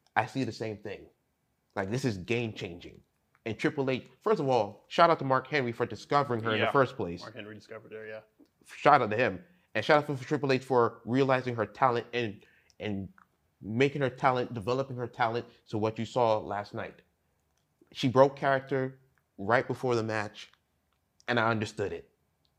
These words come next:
Speaker 1: Sasha understood it. Like, it was a moment. 'Cause you, if you hear, if you see her story, you can check it out. You can Google it. Check her story out. It's pretty remarkable. But, like, you could just tell her moment, and they were just soaking in it. And then the fans got sucked in. And that's when you know you had a good match about to brew.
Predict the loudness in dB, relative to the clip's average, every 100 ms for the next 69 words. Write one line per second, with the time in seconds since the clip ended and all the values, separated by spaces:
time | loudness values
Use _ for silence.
0 | _ _ 4 4 0 -4 -6 -8 -8 -8
1 | -12 _ _ _ _ _ _ _ _ -2
2 | -2 -2 -12 -2 0 2 0 0 0 -2
3 | -10 _ _ -6 -4 -2 -2 -2 -2 -4
4 | -4 -2 -2 -2 0 0 -2 0 0 0
5 | -4 -2 -2 2 0 0 -4 -4 -2 0
6 | -2 -4 -10 _ _ 0 0 0 0 2
7 | 2 0 -2 -8 -8 -16 _ _ _ -4
8 | -2 -2 -2 -2 -4 -4 -6 -6 -10 _
9 | _ _ _ _ _ 2 4 4 2 -4
10 | -2 -2 -2 -2 0 2 0 0 -2 -2
11 | -2 -2 0 -2 -6 -4 -4 -2 -4 -4
12 | -8 -14 -4 -2 -2 -6 -8 -6 -2 -4
13 | -4 -8 -8 -8 -4 -4 -2 -2 0 -2
14 | -2 -2 -4 -4 -6 -6 -8 -10 -10 -10
15 | -10 -12 -12